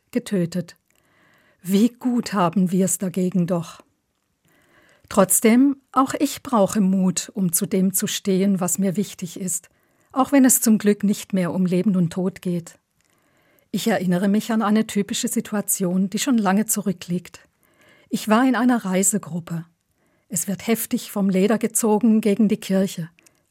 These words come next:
Meine Kirche. Niemand weiß, dass ich dazugehöre. Wie reagiere ich?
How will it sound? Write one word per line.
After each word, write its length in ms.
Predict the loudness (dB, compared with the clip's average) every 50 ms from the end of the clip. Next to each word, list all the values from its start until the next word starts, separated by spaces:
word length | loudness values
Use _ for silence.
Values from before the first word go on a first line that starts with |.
| _ _
Meine 400 | 0 2 2 4 2 2 2 0
Kirche. 480 | -2 -4 -4 -4 -4 -6 -8 -12 -14 -14 _ _ _ _ _ _ _ _ _
Niemand 440 | 2 4 6 6 6 6 4 4 4
weiß, 240 | 2 2 2 2 0
dass 160 | -2 -4 -4
ich 120 | -4 -4 -4
dazugehöre. 840 | -4 -4 -4 -4 -4 -4 -4 -4 -6 -4 -2 -4 -4 -4 -6 -8 -10 _ _ _ _ _ _ _ _ _ _ _ _ _ _ _ _ _
Wie 240 | -4 0 2 2 2
reagiere 640 | 4 4 2 2 2 0 -2 -4 -4 -4 -2 -4 -6
ich? 420 | -6 -8 -10 -10 -12 -16 -20 -20